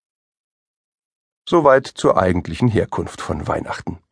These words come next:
Man sollte meinen, dass das der Menschheit gereicht hätte. Aber aus irgendwelchen Gründen hat sich das Ganze dann noch weiterentwickelt.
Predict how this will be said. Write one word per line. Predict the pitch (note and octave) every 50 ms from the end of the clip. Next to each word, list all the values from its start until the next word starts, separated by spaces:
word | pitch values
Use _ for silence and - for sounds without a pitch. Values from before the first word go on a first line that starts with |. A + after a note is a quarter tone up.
| _ _ _ _ _ _ _ _ _ _ _ _ _ _ _ _ _ _ _ _ _ _ _ _ _ _ _ _ _ _
Man | - - F2+ F2+ F2
sollte | F#2+ G2 F#2+ A2
meinen, | G#2 G2+ A2 A#2 A2+ A2 G#2
dass | G#2+ - -
das | - G#2+ G2 -
der | A2 F#2+
Menschheit | F#2 F#2+ G#2+ A#2 G#2+ - G2 E2+ F#2+ -
gereicht | - G2 G2 G2 C3+ D#3 D3 - - -
hätte. | D#2+ - - - - - _ _ _ _ _ _ _ _ _ _ _ _ _
Aber | - G2 G2 G2+ F#2+ G#2+ A2 - -
aus | A2+ G#2 - -
irgendwelchen | B2+ C#3+ F3+ F3+ F#3+ E3+ D#3+ D#3 D#3 - - D3+ C#3
Gründen | A2 G#2+ G2 G2+ G#2 F#2+ - A2+ G#2+ A2
hat | A2 -
sich | B2 A#2 -
das | - E3 - -
Ganze | C3+ B2+ C#3+ - E3 D#3+
dann | D3 - A#2+ A#2+ A#2+ B2
noch | B2+ C#3 D3 - D#3
weiterentwickelt. | F#3 F#3+ G3 G3 - - - - - - - - - - - - -